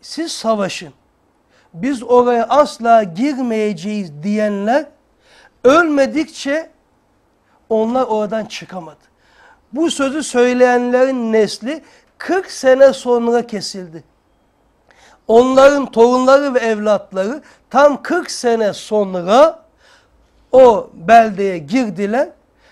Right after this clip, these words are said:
ve Allah'ın izniyle orasını fethettiler. Şimdi onlar sahrada gezerlerken, sahra tabii çöl burası yani.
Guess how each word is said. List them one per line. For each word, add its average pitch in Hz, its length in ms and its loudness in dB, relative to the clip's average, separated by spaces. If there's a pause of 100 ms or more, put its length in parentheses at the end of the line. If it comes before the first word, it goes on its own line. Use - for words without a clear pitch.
(100)
ve 190 60 -2
Allah'ın 220 460 0
izniyle 214 460 -4
orasını 214 560 0
fethettiler. 175 600 -12 (960)
Şimdi 302 400 -6 (240)
onlar 294 320 2
sahrada 285 480 2
gezerlerken, 269 920 -2 (1700)
sahra 202 340 0
tabii 220 200 -6
çöl 247 320 -6
burası 170 360 -12
yani. - 240 -20